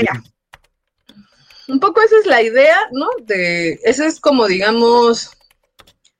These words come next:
Speaker 1: eh, pues sí, la, pues lo que busca hacer la trama de esta película. El problema es que justo para lograr eso, en medio hay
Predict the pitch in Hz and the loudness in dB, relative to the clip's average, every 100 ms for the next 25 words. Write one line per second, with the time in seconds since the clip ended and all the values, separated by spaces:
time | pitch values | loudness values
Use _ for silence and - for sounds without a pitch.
0 | _ _ _ _ _ _ _ - 190 185 | _ _ _ _ _ _ _ -10 -6 -6
1 | 170 - - 190 - 262 294 285 233 180 | -8 -14 -18 -14 -6 -2 0 2 2 2
2 | 175 170 170 165 170 - _ _ _ _ | 2 4 2 0 -8 -18 _ _ _ _
3 | _ _ - _ _ _ _ _ _ _ | _ _ -20 _ _ _ _ _ _ _
4 | 240 240 226 240 269 330 311 294 262 277 | 0 0 2 0 0 0 0 2 2 0
5 | - 196 214 226 220 226 233 226 262 294 | -4 -2 -2 -2 -2 -2 -2 0 -2 -2
6 | 254 185 - _ _ _ _ _ _ _ | -4 -4 -8 _ _ _ _ _ _ _
7 | _ _ _ - 240 233 269 311 359 392 | _ _ _ -4 -2 2 0 2 0 2
8 | 403 359 359 480 - - - 220 - 247 | 2 2 -2 -4 -10 -20 -18 -18 0 4
9 | 226 226 - 320 330 - 349 370 269 226 | 6 4 2 -2 -2 -4 -4 0 0 2
10 | 196 196 190 185 202 208 240 269 285 311 | 2 4 2 2 2 2 4 4 4 0
11 | - 330 415 - _ - 220 240 269 294 | 0 0 0 -6 _ 0 0 2 2 2
12 | 330 - 240 247 - | 0 0 0 0 -2